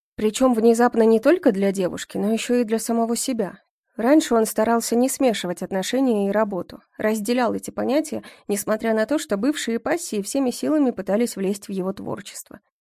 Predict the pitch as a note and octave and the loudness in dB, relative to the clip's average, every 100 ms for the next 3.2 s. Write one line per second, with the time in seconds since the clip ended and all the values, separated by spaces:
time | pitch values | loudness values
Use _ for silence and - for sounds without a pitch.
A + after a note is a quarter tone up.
0 | - G#3+ - A#3 D4+ D4+ - A#3 G#3 - | -2 0 0 2 4 2 4 2 2 -2
1 | F#3+ - C4 - G#3 - G3+ G3+ G3 E3+ | -6 -2 -4 -2 -4 -4 -2 0 0 0
2 | D#3 G3 _ _ _ _ - G3+ - B3 | -4 -10 _ _ _ _ -10 -6 0 2
3 | C4+ | 2